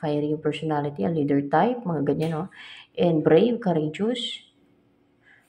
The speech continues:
Kukumito. Mm, pero mabagal.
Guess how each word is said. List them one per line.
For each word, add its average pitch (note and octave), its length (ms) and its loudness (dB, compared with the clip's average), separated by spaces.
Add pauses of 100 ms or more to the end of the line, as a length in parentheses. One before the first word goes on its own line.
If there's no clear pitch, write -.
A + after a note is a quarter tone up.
(2500)
Kukumito. G#3+ 720 0 (1120)
Mm, F3 320 -2
pero G3+ 320 6
mabagal. E3+ 640 0